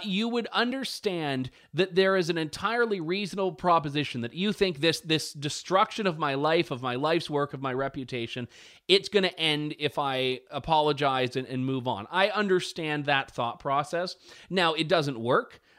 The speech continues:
As we see now, they're jumping up and down trying to get him, uh, canceled from every other board position and every other job he has. So it's not like it's successful, but I get it. And I'm not gonna, uh, ro-, accuse this guy of rolling over,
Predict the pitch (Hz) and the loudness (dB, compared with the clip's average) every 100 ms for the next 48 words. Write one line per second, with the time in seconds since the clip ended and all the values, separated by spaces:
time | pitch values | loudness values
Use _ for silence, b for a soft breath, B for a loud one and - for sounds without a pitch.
0 | - 156 165 156 151 - 165 208 202 151 | 0 2 4 2 -2 2 2 2 2 2
1 | 165 160 139 135 135 127 165 151 151 143 | 4 4 2 0 -6 0 0 2 0 0
2 | 147 135 139 147 - 143 139 139 135 139 | 0 2 4 2 2 0 0 0 0 0
3 | 135 123 127 123 143 135 - 131 - 139 | -4 -2 -2 0 -4 -2 -2 -4 -4 0
4 | 139 127 135 165 165 165 160 156 147 151 | 0 2 2 2 2 4 4 2 0 0
5 | 156 151 123 123 123 123 135 156 151 147 | 0 -2 -2 -2 0 0 0 0 0 0
6 | 151 131 147 185 - B B B B - | -2 -6 -4 -4 -6 B B B B 2
7 | 190 190 185 202 208 196 185 160 - 131 | 4 4 4 0 2 2 0 -4 -4 -6
8 | - 147 156 - 220 233 B B B 139 | -2 -2 -2 -4 -6 -6 B B B 4
9 | 196 202 214 165 190 170 117 123 147 170 | 6 8 4 2 2 2 0 2 2 2
10 | 202 202 185 165 160 156 143 156 151 147 | 0 0 0 0 2 0 2 0 0 -2
11 | - - 190 175 175 147 170 156 147 139 | -2 -4 -2 0 0 2 2 2 2 2
12 | 147 151 151 135 131 151 120 110 | 2 2 2 0 0 0 0 -2